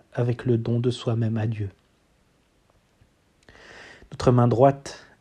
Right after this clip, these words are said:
est un de nos biens les plus précieux. Mais, dit Jésus, si elle vous empêche de me suivre, sacrifiez-la. Cette discipline est la plus sévère qui ait jamais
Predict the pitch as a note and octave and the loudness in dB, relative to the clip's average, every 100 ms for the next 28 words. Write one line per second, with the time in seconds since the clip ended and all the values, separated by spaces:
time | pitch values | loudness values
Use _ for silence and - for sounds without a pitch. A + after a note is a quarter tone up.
0 | _ C#3+ - B2+ B2 B2 A#2+ A2+ A2+ A#2 | _ -2 0 2 2 2 2 2 0 2
1 | A2+ A2+ A#2 - A#2 - A2+ - _ _ | 2 0 -6 -6 -6 -6 -10 -10 _ _
2 | _ _ _ _ _ _ _ _ _ _ | _ _ _ _ _ _ _ _ _ _
3 | _ _ - A#2+ A#2+ - _ _ _ - | _ _ -2 0 0 -4 _ _ _ -6
4 | G#2+ A2 G#2+ C3+ - _ _ _ - - | -2 -2 -2 -8 -14 _ _ _ -20 -6
5 | D3 C3 A#2 A2+ G#2+ A2 - G3+ G3 - | 4 4 4 0 0 -2 2 0 0 -6
6 | - - - A2+ G#2+ G#2 - E3 A#2 - | -14 -18 -10 -6 -4 -6 -6 -6 -6 -12
7 | _ _ _ _ _ - A2+ - A2+ - | _ _ _ _ _ -8 -8 -6 -10 -4
8 | B2 B2 - _ _ _ _ _ _ _ | -2 -4 -10 _ _ _ _ _ _ _
9 | _ _ _ _ _ - - - - - | _ _ _ _ _ -20 -20 -20 -20 -6
10 | - C#3 F3 - - E3+ F3+ C3 A#2+ - | -4 0 0 -2 0 4 6 6 2 -2
11 | A#2 - D3+ C3 G#2+ G#2 - - - _ | -6 4 4 6 0 -2 -12 -20 -20 _
12 | _ _ _ - C3 A#2+ A#2 B2+ B2 | _ _ _ -2 2 4 4 2 0